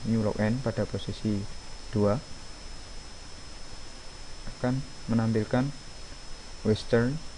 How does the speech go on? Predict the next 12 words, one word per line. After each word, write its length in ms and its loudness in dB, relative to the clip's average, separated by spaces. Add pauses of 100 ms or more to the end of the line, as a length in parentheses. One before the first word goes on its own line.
(760)
ditambah 420 4 (720)
penggabungan, 480 4 (240)
ya, 80 0 (1200)
dari 240 6
variabel 480 4 (160)
v 160 6
new 240 4
log 240 2
n 160 6 (400)
sebelumnya, 480 2 (320)
yakni 240 0 (1300)
Western 560 4